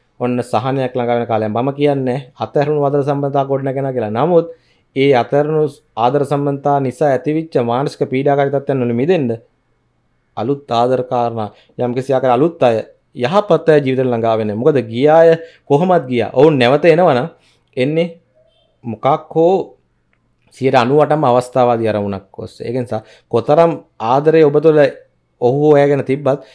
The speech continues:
ඒ දේවල් ගැන දෙපාරක් හිතන්න. ඊට වඩා ජීවිතේ හරි කෙනා, නිවැරදි කෙනා මේ කාල සීමාව තුළ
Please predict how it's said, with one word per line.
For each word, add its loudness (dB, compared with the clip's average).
ඒ 0
දේවල් 4
ගැන 2
දෙපාරක් 2
හිතන්න. -6
ඊට -2
වඩා 2
ජීවිතේ -2
හරි 0
කෙනා, 0
නිවැරදි 2
කෙනා -2
මේ -2
කාල 0
සීමාව -4
තුළ -4